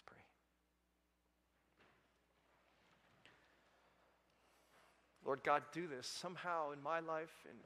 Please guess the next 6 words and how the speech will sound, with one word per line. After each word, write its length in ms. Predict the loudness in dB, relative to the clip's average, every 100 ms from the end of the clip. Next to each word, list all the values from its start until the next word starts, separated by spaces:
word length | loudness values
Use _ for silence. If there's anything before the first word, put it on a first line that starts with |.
| 2
all 240 | 4 6
of 100 | 4
our 140 | -2 -2
lives. 540 | -4 -4 -6 -8 -8 -12 -20 -20 -20 -20 -20 -20 -20 -20 -20 -20 -20 -20 -20 -20 -20 -20 -20 -20 -20 -20 -20 -20 -20 _ _ _ -20 -20 -20 -20 -20 -20 -4 6
Finish 340 | 6 8 4
this 300 | 0 -2